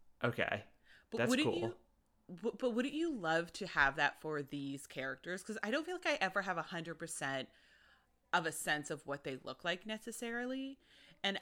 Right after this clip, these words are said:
Speaker 2: I would love it if we had, like, a police sketch artist sketch these heroes based on <laughs> how they're described.
Speaker 1: Yes, that would be awesome.
Speaker 2: Wouldn't that be so cool?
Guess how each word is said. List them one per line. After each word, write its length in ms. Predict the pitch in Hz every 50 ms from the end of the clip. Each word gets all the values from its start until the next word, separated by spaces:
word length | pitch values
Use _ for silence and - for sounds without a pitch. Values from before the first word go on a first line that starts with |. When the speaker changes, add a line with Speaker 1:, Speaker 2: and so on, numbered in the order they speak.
| - -
Speaker 2:
I 180 | 185 185 190 208
would 280 | 226 277 247 - -
love 300 | 175 170 175 160 160 147
it 220 | 156 143 135 127 -
if 240 | - - 165 - -
we 380 | - 170 160 156 156 165 160 - -
had, 240 | 175 160 147 135
like, 120 | - 151 -
a 40 | 165
police 320 | - - 165 151 147 147
sketch 260 | - - 147 135 - 143
artist 440 | 135 123 107 120 123 - - - - - - - - -
sketch 680 | - - - - - 135 151 151 - - - - - - - - - - - - - -
these 240 | 190 180 170 -
heroes 440 | - 180 160 147 143 139 135 139 139
based 380 | - - 147 143 139 135 - -
on 320 | 135 135 131 127 131 127 - 165 - - - - - - -
<laughs> 180 | 262 - 226 - - - - - - -
how 200 | - 185 180 180
they're 180 | 175 185 170
described. 840 | 165 170 - - - 247 277 269 170 120 85 71 71 - - - - - _ _ _ - - - - _ _ - - -
Speaker 1:
Yes, 720 | - 117 113 110 110 110 104 98 92 92 - - - - -
that 100 | 123 147
would 100 | 165 139
be 100 | 120 95
awesome. 540 | 95 107 120 127 - - - - - - - - -
Speaker 2:
Wouldn't 160 | - 208 240
that 100 | 320 320
be 80 | 320 349
so 240 | - - 220 208 185
cool? 540 | - - - 160 151 156 170 185 208 240